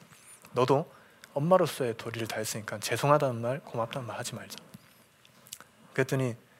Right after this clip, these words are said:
애기 엄마가 또 얘기를 하더라고요. "그걸 대표님 안 만났으면 우리 어쩔 뻔했어요. 되게 외롭게 힘들게 싸웠을 것 같아요. 너무 감사해요." 그러더라고요. 그래서 제가 또 아니라고 했어요. "아니야, 난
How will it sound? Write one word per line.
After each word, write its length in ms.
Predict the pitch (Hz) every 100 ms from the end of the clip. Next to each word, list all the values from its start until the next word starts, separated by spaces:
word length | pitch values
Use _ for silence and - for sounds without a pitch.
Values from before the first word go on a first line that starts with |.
| _ - 156
애기 120 | 156
엄마가 220 | 143 127
또 160 | 185 143
얘기를 260 | 113 110
하더라고요. 320 | 107 104 95 - - - _ - - _ _ -
"그걸 160 | 135
대표님 320 | - - 143
안 80 | 104
만났으면 420 | 120 123 117 117 107
우리 80 |
어쩔 240 | 98 - 113
뻔했어요. 520 | - 107 101 - 101 113 - - _ - - - _ _ - _ -
되게 200 | - 120
외롭게 640 | 120 123 127 - 113 123 - -
힘들게 380 | - 160 156 127
싸웠을 440 | - 139 120 -
것 140 | - 98
같아요. 380 | - - - - - - _ - - _ -
너무 180 | 110 113
감사해요." 520 | 110 104 117 104 107 -
그러더라고요. 480 | - 104 - 95 - - - - _ - -
그래서 160 | 117
제가 120 | - 120
또 80 | 117
아니라고 360 | 117 123 117
했어요. 240 | 104 - 101 - _ _ - _ _ _ _ _ -
"아니야, 280 | 113 113 98 107
난 240 | 107 110